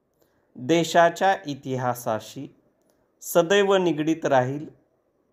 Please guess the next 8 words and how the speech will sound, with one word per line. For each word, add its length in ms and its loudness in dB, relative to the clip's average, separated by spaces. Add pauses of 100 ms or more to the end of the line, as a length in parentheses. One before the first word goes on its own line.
(120)
त्यांच्या 400 2
ध्येयापैकी 960 -2 (800)
अनेक 460 2
ध्येयांचा 840 0 (500)
राज्यघटनेत 1400 -2
समावेश 580 0
झाला 340 -2
आहे. 320 -2